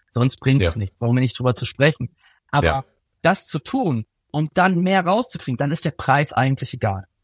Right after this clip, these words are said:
Speaker 1: Das ist, ähm, äh, ist es am Ende, ne? Und ich glaube, ähm,
Speaker 2: Ja.
Speaker 1: das ist was, was ich gerne noch mal so als Appell, ähm, mitgeben würde. Das kann eingesparte Zeit sein, die ihr rauskriegt. Es kann mehr Umsatz sein, die ihr rauskriegt. Das kann,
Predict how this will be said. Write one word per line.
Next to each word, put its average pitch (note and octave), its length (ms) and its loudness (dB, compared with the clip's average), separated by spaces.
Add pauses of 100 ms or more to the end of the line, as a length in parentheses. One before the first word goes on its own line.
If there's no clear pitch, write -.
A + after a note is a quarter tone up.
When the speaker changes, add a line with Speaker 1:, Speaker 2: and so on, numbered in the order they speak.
(120)
Speaker 1:
Das B2+ 200 2
ist, - 280 -2
ähm, B2+ 340 4
äh, B2+ 280 -2 (280)
ist - 200 -2
es - 100 -2
am G#2 140 0
Ende, G2+ 280 0
ne? D3 120 2
Und C#3+ 140 4
ich - 100 -4
glaube, C3+ 380 2 (400)
ähm, B2 220 0
Speaker 2:
Ja. - 80 4
Speaker 1:
das C3 160 0
ist D#3+ 120 -6
was, C#3 200 0
was B2+ 100 -8
ich - 100 -10
gerne D#3 260 2
noch C#3+ 100 0
mal C#3 120 -2
so B2+ 100 -4
als B2+ 180 -2
Appell, C#3 580 -4 (320)
ähm, B2+ 280 0 (100)
mitgeben A2 600 -2
würde. A2 280 2
Das C3+ 180 -4
kann C#3+ 280 0
eingesparte D3+ 640 -2
Zeit D#3 400 0
sein, G#2 320 0
die G#2+ 80 -10
ihr G2+ 100 -6
rauskriegt. A2 340 -4
Es - 60 -10
kann D#3 200 2
mehr D#3 320 4
Umsatz G#2+ 420 -6
sein, G2+ 240 0 (360)
die B2 60 0
ihr A#2 120 4
rauskriegt. G#2 500 0
Das A#2 140 -6
kann, D3 220 0